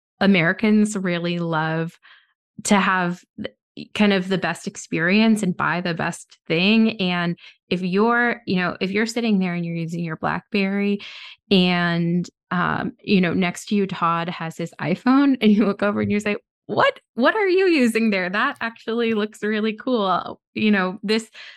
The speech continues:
old thing that I have doesn't work very well. It's kind of falling apart.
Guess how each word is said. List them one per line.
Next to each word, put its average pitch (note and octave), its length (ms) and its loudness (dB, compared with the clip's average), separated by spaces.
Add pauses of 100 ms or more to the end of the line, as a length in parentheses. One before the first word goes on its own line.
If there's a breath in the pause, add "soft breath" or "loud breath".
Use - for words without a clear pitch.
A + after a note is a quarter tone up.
(180 loud breath)
old A3+ 280 2
thing A3 200 0
that G#3 140 -2
I F#3 100 -4
have F#3+ 240 -6
doesn't F3+ 280 -8
work C4+ 200 0
very G#3 340 -2
well. G3 200 0
It's - 180 -8
kind D#3 180 -8
of E3 100 -8
falling - 360 -4
apart. G#3+ 560 0